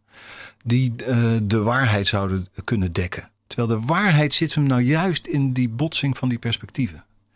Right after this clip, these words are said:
En die moet je duidelijk maken. Dus je moet duidelijk maken van politionele actie is een hele beperkte term, gebruikt om het, eh, wit te wassen en om het goed te praten en te legitimeren. Maar wel een term met,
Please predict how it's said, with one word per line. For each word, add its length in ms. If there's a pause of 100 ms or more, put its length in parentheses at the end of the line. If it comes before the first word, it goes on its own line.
(260)
En 380
die 160
moet 180
je 80
duidelijk 340
maken. 280
Dus 140
je 60
moet 180
duidelijk 300
maken 360
van 260 (200)
politionele 480
actie 360 (240)
is 120
een 60
hele 320
beperkte 440
term, 460 (280)
gebruikt 500
om 200
het, 200 (160)
eh, 400
wit 180
te 100
wassen 300
en 80
om 60
het 80
goed 160
te 60
praten 440
en 80
te 100
legitimeren. 680 (1600)
Maar 180
wel 340
een 140
term 300
met, 380